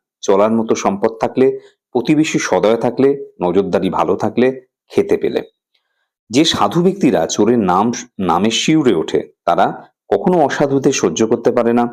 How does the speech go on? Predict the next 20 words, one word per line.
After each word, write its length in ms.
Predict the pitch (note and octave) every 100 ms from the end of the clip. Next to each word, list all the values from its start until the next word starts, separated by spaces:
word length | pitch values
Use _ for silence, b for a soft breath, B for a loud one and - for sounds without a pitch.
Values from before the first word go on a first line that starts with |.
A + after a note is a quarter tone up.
| - _ -
অনেকেই 340 | F#2+ A2+ - -
চোর 140 | G2+
অপেক্ষা 340 | G2 G2+ - E2 D2+
অধার্মিক, 400 | E2 G2 A2+ A#2+ b b b -
কেউ 120 | D#3 E3
কেউ 140 | G3
চোরদের 400 | G3 G2+ G2+ A2
প্রতি 200 | A2+ A#2
সহানুভূতিশীল 800 | A2+ - D#2 F#2 G#2+ A#2+ A#2 A#2+
হন, 160 | A2+ C3 C3 _ _ _
চুরির 280 | - C#3+ D#3+
কারণ 260 | - E2 F#2+ G2
বোঝার 260 | F#2 A2+
চেষ্টা 280 | - - -
করেন 240 | - C#3+ C#3+
না। 140 | C#3 - _ _ _ _ _ _ _ _
নসিরামবাবু 680 | G#2+ A#2+ - E3+ F3+ F3+ D#3
ছিলেন 320 | - - D#3+ G#3+ B B B _ -
কমলাকান্তের 600 | A2+ A#2+ C#3+ D3 C#3+ F#2+
আশ্রয়দাতা, 580 | E2+ - A#2+ B2 A#2+